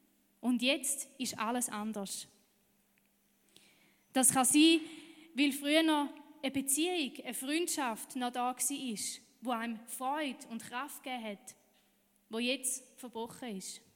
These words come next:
Oder wie sich in den Lebensumständen etwas verändert hat. Man ist vielleicht gezügelt, man hat einen neuen Job, die Kinder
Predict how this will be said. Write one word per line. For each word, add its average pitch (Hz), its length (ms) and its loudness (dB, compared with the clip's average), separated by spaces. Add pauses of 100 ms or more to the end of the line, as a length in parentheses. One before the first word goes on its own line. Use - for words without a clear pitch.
(1300)
Oder 269 240 2
wie 294 140 4
sich 294 340 -2
in 269 80 -2
den 240 140 2
Lebensumständen 269 840 0
etwas 233 220 -8
verändert 240 500 -6
hat. - 360 -4 (760)
Man 226 140 0
ist 226 180 -4
vielleicht 226 540 -8 (240)
gezügelt, 294 760 0 (640)
man 233 180 0
hat 247 160 2
einen 247 100 -2
neuen 226 380 -2
Job, 294 260 -4 (2000)
die - 60 -4
Kinder 349 340 2